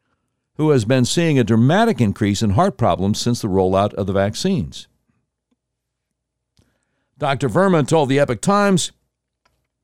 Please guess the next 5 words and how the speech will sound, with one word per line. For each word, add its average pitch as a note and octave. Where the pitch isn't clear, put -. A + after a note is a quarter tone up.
"Previous G3
work B2+
by A#2+
Doctor D3
Gundry A2+